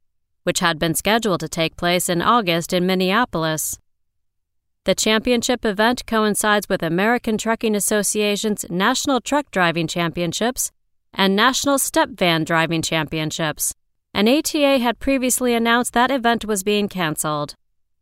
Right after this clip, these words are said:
Both organizations plan to hold their two thousand and twenty-two event in August in Indianapolis. The price of oil rallied to its highest in nearly two years in New York after opec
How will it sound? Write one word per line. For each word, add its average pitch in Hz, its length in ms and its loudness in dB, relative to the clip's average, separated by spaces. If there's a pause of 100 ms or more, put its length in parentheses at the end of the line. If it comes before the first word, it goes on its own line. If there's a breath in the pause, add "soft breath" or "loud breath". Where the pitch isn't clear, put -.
(360)
Both 180 240 4
organizations 175 800 0
plan 180 280 0
to 165 100 0
hold 175 240 2
their 165 140 0
two 190 200 -2
thousand 170 360 0
and 165 100 0
twenty-two 185 580 0
event 175 460 0
in 170 180 -2
August 180 520 2
in 185 120 -2
Indianapolis. 202 1000 -2 (920)
The 220 100 0
price 330 400 2
of 262 160 0
oil 254 340 4
rallied 247 480 4
to 185 160 -2
its - 240 -4
highest 269 460 2
in 190 120 0
nearly 180 320 2
two - 280 -2
years 254 400 2
in 160 120 -2
New 160 60 -2
York 160 460 -2 (320)
after 190 360 0
opec 269 400 2